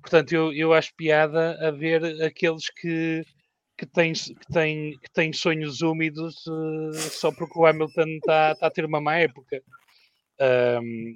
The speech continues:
opá, porque, e, e ando entre, é um bocado como a Marina, ando entre a irritação e o divertimento. Ah, há alturas que me diverte e, e, e, e, eh, e, e, pá, e acho caricato que, que, que se, que se prestem a isso.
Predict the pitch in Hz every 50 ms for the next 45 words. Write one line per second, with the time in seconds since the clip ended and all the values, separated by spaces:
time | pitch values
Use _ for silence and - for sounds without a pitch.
0 | - - 165 160 - 160 131 107 107 - - 143 131 - - 139 139 135 147 147
1 | 143 139 147 151 151 156 156 151 151 160 160 143 151 165 160 - 156 160 160 151
2 | - 170 165 - - 165 170 165 156 156 147 135 131 127 117 120 123 135 139 135
3 | 147 151 143 143 160 151 131 165 165 - 160 147 - - - 170 156 156 165 165
4 | 165 160 143 165 156 156 139 - 170 160 170 175 160 143 - - - - _ -
5 | 262 _ _ _ - 131 123 120 120 117 120 131 135 139 120 135 131 127 170 160
6 | 147 131 - - 143 139 127 131 135 131 139 139 151 175 - - 147 131 123 117
7 | 113 113 117 120 117 117 117 113 123 123 - 127 - - - - - - - -
8 | - - _ _ _ 131 127 123 123 123 123 120 117 117 117 113 113 110 110 -
9 | 131 131 127 113 - _ 135 131 127 120 123 - - 127 110 110 117 123 123 -
10 | - - 151 131 131 127 - - 139 120 117 - - 135 - _ - 131 123 120
11 | 117 117 - _ - 127 123 120 120 120 120 117 120 _ _ - 127 120 - -
12 | - 131 127 123 123 120 120 123 127 _ _ _ _ _ _ _ _ - - -
13 | _ 151 147 131 - 151 147 143 143 143 147 170 190 - - - -